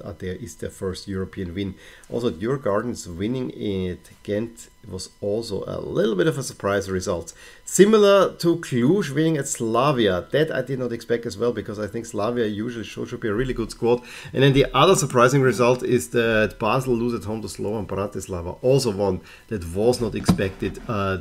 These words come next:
this way. Uh, overall, uh, the standings here, again, uh, Besiktas and Fiorentina are now, uh, the two teams that are moving out of their group, but, uh, still a little bit to play. And as I said, our R F S is a,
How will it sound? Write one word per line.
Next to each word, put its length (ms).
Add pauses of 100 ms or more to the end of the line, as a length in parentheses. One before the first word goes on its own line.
(120)
this 500
way. 480 (520)
Uh, 340 (100)
overall, 720
uh, 440
the 160
standings 560
here, 440
again, 460
uh, 140
Besiktas 600
and 80
Fiorentina 640
are 80
now, 540
uh, 300
the 120
two 200
teams 280
that 160
are 60
moving 380
out 200
of 160
their 300
group, 440
but, 220
uh, 460
still 280
a 40
little 200
bit 140
to 60
play. 240
And 80
as 260
I 40
said, 140
our 240
R 200
F 100
S 160
is 140
a, 120